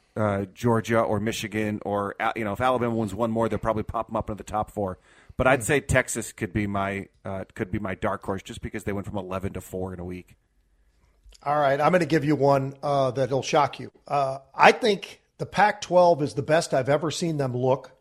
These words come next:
Speaker 2: uh, whether it's U S C or, uh, maybe even U C L A. But mi-, I,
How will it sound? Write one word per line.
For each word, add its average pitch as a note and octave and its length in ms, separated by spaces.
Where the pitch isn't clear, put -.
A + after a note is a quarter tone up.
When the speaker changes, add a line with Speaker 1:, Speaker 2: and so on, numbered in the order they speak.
Speaker 2:
uh, C3+ 260
whether C#3+ 380
it's C3+ 160
U E3+ 220
S E3 180
C E3 640
or, C3+ 540
uh, A#2+ 320
maybe D#3 360
even D#3 240
U D3+ 100
C D#3 200
L C#3+ 200
A. C#3+ 100
But C#3 240
mi-, A3+ 280
I, G#3 100